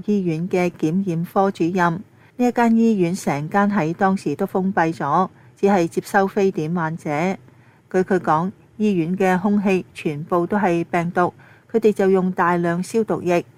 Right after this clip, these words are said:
以至到疫情仲未結束，醫院嘅去水管就已經被消毒藥水腐蝕咗。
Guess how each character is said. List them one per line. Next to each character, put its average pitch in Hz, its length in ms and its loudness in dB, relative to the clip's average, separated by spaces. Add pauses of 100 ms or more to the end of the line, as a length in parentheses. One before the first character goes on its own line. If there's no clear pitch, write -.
(180)
以 220 100 -2
至 226 160 -2
到 214 220 4
疫 196 160 2
情 156 340 -4
仲 175 220 -2
未 170 160 -2
結 - 320 -2
束， 226 180 2 (380)
醫 220 160 2
院 175 260 -2
嘅 180 300 2
去 185 120 2
水 180 240 0
管 180 320 -2 (140)
就 185 160 -2
已 170 200 0
經 196 200 0
被 170 220 0
消 208 220 -4
毒 180 160 0
藥 165 180 0
水 170 260 -2
腐 175 220 -4
蝕 165 140 -6
咗。 160 420 0